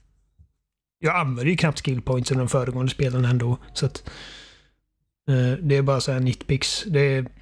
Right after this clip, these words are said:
jag, jag, jag har kollat lite recensioner och grejer. Det här spelet, jag tror det är högst rankade Forza-spelet i, i hela, i, i seriens historia.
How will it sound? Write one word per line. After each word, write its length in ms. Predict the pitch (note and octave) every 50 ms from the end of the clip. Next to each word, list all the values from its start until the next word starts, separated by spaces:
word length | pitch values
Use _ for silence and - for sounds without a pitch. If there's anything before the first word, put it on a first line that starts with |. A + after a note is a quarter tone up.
| - - - - - - - _ _ _ _ _ _ _ _ _ _ _ _ _ _ _ -
jag, 280 | D#3+ D#3+ E3 F3 -
jag, 220 | E3+ E3+ F#3 F#3+ G3
jag 120 | F3 E3+
har 100 | E3+ E3
kollat 540 | - - E3+ E3+ D#3 D3 - - - - - E4 C4+ - - - - - - - _ _ _ _ -
lite 240 | D#3 D3 C3+ - D#3
recensioner 520 | D3+ C#3 - D#3 - - D#3+ D3 C3+ C#3
och 80 | C#3+ C#3+
grejer. 220 | D3 D3+ C#3+ C#3
Det 80 | C#3 C#3+
här 80 | C#3+ C3+
spelet, 480 | - - - C#3+ C3+ C#3 C3 - -
jag 120 | E3+ D3 -
tror 140 | E3 E3
det 100 | D#3+ D#3+
är 60 | D3 C3+
högst 320 | F3+ F3+ - - - -
rankade 520 | F3 F3 E3 D3 C3+ - D3 C#3 C#3+ D3+
Forza-spelet 760 | C#3 - E3+ D#3+ C#3+ - - C#3+ - - E3 D3 C3+ B2+ -
i, 40 | C#3+
i 320 | C3+ C#3 C#3 C#3+ - -
hela, 420 | B2 C#3+ C3+ C3+ C3 B2+ C3 C#3 -
i, 460 | - - G#3+ G3 - B3+ E3 D#3+ -
i 240 | - F#3+ F3+ E3+ D#3
seriens 460 | D3 - - D3 C3+ C3 C3 C3 -
historia. 520 | - - - E3+ E3 E3 E3+ E3+ E3+ E3+